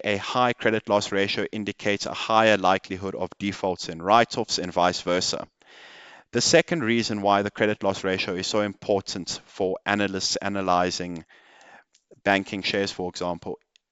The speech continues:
is capital adequacy. Now, the credit loss ratio is actually used by financial institutions to assess the adequacy of their capital reserves at the end of the day.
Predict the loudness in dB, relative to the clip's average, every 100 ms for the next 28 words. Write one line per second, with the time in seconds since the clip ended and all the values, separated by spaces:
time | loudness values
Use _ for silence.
0 | _ _ 0 0 0 -4 -6 _ _ _
1 | 0 0 0 -6 -4 -2 -4 -6 -6 -6
2 | -10 -20 -20 -20 -20 -4 4 4 4 -4
3 | _ 2 4 4 6 6 6 4 4 2
4 | -2 -2 -4 -4 -6 -4 -2 -2 -2 2
5 | 4 4 2 0 -2 -4 -8 -8 -8 -6
6 | -6 -4 -6 -8 -10 -6 -2 2 6 6
7 | 6 2 0 _ -20 -20 _ -2 2 2
8 | 2 -2 -4 -4 -2 -4 -2 0 2 0
9 | -6 -16 -18 _ _ _ _ _ _ 0
10 | 4 4 4 0 0 -8 -4 -2 0 -2
11 | -2 -6 -6 -8 -8 -6 -6 -6 -6